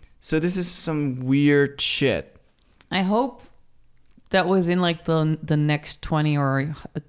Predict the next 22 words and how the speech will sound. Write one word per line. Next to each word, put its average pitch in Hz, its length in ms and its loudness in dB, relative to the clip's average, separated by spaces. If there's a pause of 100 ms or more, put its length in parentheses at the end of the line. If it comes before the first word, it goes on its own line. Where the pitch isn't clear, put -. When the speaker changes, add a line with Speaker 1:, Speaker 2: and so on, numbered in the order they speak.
Speaker 2:
twenty 147 260 0
to 143 80 0
hundred 139 360 -2
years 139 300 -2
or 135 80 -4
so, 127 460 -4 (1500)
the 160 80 0
technological 156 880 2
advancement 143 640 -2
will 139 80 -4
be 135 380 -6 (920)
to 160 180 4
an 151 80 4
extent 143 580 0
that 143 340 -2
things 165 340 2
like 143 240 0
this 143 180 0
can 165 520 2
at 139 180 -2
least 147 320 -2
be 139 180 -4